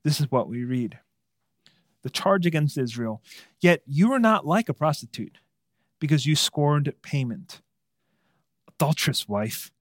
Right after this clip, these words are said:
who receives strangers instead of her husband. Men give gifts to all prostitutes, but you gave your gifts to all your lovers,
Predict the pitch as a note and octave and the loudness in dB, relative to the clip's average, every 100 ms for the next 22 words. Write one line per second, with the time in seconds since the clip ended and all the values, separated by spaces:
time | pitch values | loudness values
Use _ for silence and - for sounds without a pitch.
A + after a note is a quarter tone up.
0 | _ _ _ _ _ - D#3 D3 D3+ C#3+ | _ _ _ _ _ -2 0 2 2 0
1 | - - D#3 E3+ E3 D#3+ D3 D3+ - C3+ | 0 0 2 2 4 2 2 -4 -2 -2
2 | C3 C#3 A#2 A#2+ A2+ - A2+ - _ _ | -2 -4 -4 -4 -6 -8 -12 -14 _ _
3 | _ _ _ _ _ - D#3+ A#3+ G3+ D3 | _ _ _ _ _ 0 2 4 4 2
4 | - F#3+ - - C3 C3+ - C#3 C#3+ C#3 | 4 0 2 0 2 2 4 2 2 -4
5 | C3 A2+ B2+ G#2+ C3 G3 G#3 C#3+ B2 A#2+ | -4 -4 -6 -2 4 4 4 2 0 0
6 | A#2+ A#2 _ _ - C3+ E3+ C#3 B2 A#2+ | -2 -4 _ _ -2 4 4 4 -2 -4
7 | - - A2+ A2+ A#2 A#2 A2 A2 A2+ - | -8 -4 -2 -2 -2 -2 -2 -4 -6 -10